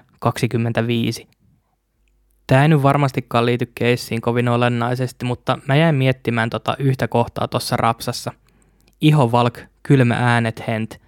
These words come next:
Iho valkoinen kylmä on aika selkeä, mutta mikä äänet hent? Äänet hento. Osku on ollut asystolessa vajaa puolisen tuntia.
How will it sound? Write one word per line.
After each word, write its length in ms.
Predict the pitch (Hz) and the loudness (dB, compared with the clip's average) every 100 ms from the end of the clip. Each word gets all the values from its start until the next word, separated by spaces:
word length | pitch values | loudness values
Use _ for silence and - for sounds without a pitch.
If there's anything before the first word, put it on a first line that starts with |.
| _ _ _ _ _ _ | _ _ _ _ _ _
Iho 240 | 139 156 147 | 2 4 4
valkoinen 580 | 135 139 - 117 117 120 | 4 2 2 0 0 0
kylmä 360 | 131 127 156 170 _ - | 2 2 2 -2 _ -4
on 100 | 127 | 2
aika 220 | 117 117 | 2 2
selkeä, 500 | 123 123 110 117 117 | -2 -2 -2 -4 -4
mutta 340 | 120 117 - 127 - _ _ _ | -4 -6 -2 -4 -4 _ _ _
mikä 320 | - 147 139 - | -2 0 0 2
äänet 500 | 139 139 117 113 - | 4 4 2 -2 -2
hent? 360 | 123 110 - - _ _ _ _ _ _ | -4 -2 -6 -16 _ _ _ _ _ _
Äänet 440 | 147 151 117 117 - | 2 4 2 0 -2
hento. 420 | 123 113 104 - _ _ _ _ _ _ _ _ _ _ _ _ _ _ | -2 0 -4 -8 _ _ _ _ _ _ _ _ _ _ _ _ _ _
Osku 280 | 143 143 165 | 0 2 2
on 80 | 143 | 4
ollut 200 | 120 - | 2 0
asystolessa 720 | 139 - 127 117 117 - 120 | 0 0 -2 -2 -4 -2 -2
vajaa 280 | 117 117 113 | 2 2 2
puolisen 520 | - 123 117 117 113 | 2 2 2 -2 -4
tuntia. 380 | 107 113 113 | -4 -4 -2